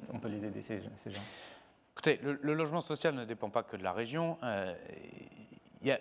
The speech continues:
Speaker 2: <clears throat> avant, euh, je, faut qu'on sorte d'une certaine hypocrisie là-dessus avant de répondre à votre question. Euh, quand je dis que, euh, certaines communes ne respectent pas la loi S R U, c'est un problème. C'est un problème. Euh, pour répondre à votre question, commençons déjà par, euh,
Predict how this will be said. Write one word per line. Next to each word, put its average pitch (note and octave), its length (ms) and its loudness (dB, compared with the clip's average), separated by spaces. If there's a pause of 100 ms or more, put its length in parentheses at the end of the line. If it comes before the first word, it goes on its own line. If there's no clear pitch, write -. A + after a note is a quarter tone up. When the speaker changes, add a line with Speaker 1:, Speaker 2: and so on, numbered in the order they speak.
(440)
Speaker 2:
<clears throat> D3 60 2 (440)
avant, C3 340 4
euh, G#2 160 0
je, - 120 -2 (100)
faut D#3 120 0
qu'on D#3 140 4
sorte F3 180 4
d'une B2 140 -8
certaine C#3 280 0
hypocrisie A#2 460 0
là-dessus A2+ 320 2
avant G#2 140 0
de G2 80 0
répondre G2+ 260 0
à - 20 4
votre F#2 160 0
question. - 400 -2
Euh, F#2+ 140 0
quand C#3 120 8
je B2 120 0
dis C#3 200 -2
que, - 180 0
euh, F#2 420 -2
certaines A#2 340 -2
communes A#2+ 240 0
ne A2 60 0
respectent A2 380 -2
pas A2 80 2
la G2 100 0
loi G2 220 0
S - 140 -2
R G2+ 120 2
U, F#3 140 0 (240)
c'est - 240 2
un C#3+ 80 2
problème. B2+ 320 0 (1080)
C'est - 260 4
un D#3 60 4
problème. A#3+ 320 0 (280)
Euh, - 60 -12 (400)
pour C#3+ 100 8
répondre D3+ 260 6
à B2+ 40 6
votre A#2+ 140 0
question, G#3 260 2
commençons B2+ 380 0
déjà B2 260 6
par, D#3 240 4
euh, G2+ 80 4